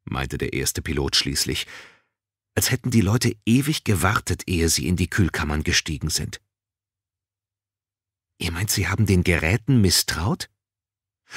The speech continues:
„Jedenfalls scheint mir, Sie haben jahrelang gezögert, sie zu benutzen.“ Montag zog ein Fach auf, nahm einen metallenen Teller heraus und hielt ihn ins Licht.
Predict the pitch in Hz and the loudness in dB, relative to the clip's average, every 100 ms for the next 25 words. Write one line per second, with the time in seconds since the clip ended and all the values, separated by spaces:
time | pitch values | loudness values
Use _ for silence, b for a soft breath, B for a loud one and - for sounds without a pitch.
0 | B - 78 85 104 - 87 95 - 113 | B -2 2 4 4 4 4 4 6 4
1 | 127 110 107 107 90 104 123 117 123 131 | 6 4 2 2 4 4 4 4 4 4
2 | - 156 110 - 113 - 123 165 196 - | 4 4 4 2 0 2 4 4 4 2
3 | - - _ _ _ _ _ _ _ _ | -2 -6 _ _ _ _ _ _ _ _
4 | _ - 80 80 107 107 - - 101 - | _ -4 -2 -2 -4 -8 -8 -6 -4 -4
5 | 101 - 76 - - 50 - - _ b | -4 -4 -6 -8 -12 -12 -12 -14 _ b
6 | b - 85 85 73 82 82 78 101 98 | b 0 2 2 2 2 2 0 0 2
7 | 90 87 - 104 80 73 71 85 123 - | 2 2 0 -2 -2 -4 -6 -4 -4 -4
8 | 107 - 98 101 80 95 71 98 - - | -6 -2 -2 -2 -2 0 0 -2 -4 -8
9 | - - | -10 -14